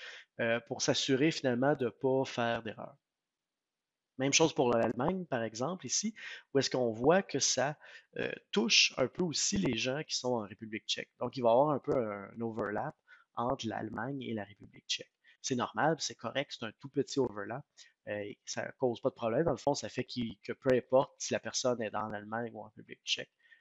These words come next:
euh, dans ce territoire-ci, ben, elle va être touchée et prise en, en considération dans votre cas. À titre de rappel, la géolocalisation, c'est basé sur la dernière adresse I P, euh, utilisée pour ouvrir des courriels comme critère, euh, pour l'utiliser,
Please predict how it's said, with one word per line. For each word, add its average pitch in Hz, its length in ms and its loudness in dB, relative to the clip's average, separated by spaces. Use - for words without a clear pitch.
euh, 104 120 -2
dans 113 140 -4
ce - 60 -16
territoire-ci, 113 540 -10
ben, 139 140 -4
elle 104 120 -6
va 107 140 -2
être - 140 -14
touchée - 380 0
et 104 40 -10
prise 110 300 -14
en, 117 40 -10
en 101 300 -12
considération 107 560 -10
dans 135 80 -10
votre 107 120 -16
cas. - 240 -20
À 110 100 -2
titre 139 180 0
de 135 60 6
rappel, 160 580 10
la 127 120 4
géolocalisation, 123 920 2
c'est 131 160 0
basé 110 500 0
sur 127 320 -2
la 107 160 0
dernière 117 580 -2
adresse 113 520 -4
I 113 60 -16
P, 127 220 -2
euh, - 360 -8
utilisée 127 680 0
pour 120 140 -6
ouvrir 117 240 0
des 117 100 -4
courriels 123 480 -2
comme 117 180 -8
critère, 110 640 -4
euh, 110 280 -8
pour 120 100 -8
l'utiliser, 117 440 -6